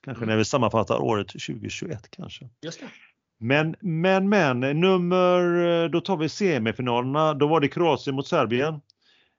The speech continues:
Speaker 1: Eh, där vände Gojo mot Lajovic, eh, vinst för oss hos, hos Kroatien, och Djokovic två korta set mot, eh, Silic.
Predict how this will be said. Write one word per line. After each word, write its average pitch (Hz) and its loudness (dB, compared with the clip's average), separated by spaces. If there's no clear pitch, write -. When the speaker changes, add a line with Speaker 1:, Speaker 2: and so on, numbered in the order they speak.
Speaker 1:
Eh, 64 -8
där 131 2
vände 135 2
Gojo 123 2
mot 123 -4
Lajovic, 131 0
eh, 123 -6
vinst 123 -4
för 123 2
oss 117 0
hos, - -4
hos 131 -8
Kroatien, 135 0
och 131 -2
Djokovic 120 2
två 120 0
korta 139 0
set 123 -2
mot, 113 -8
eh, 131 2
Silic. 127 0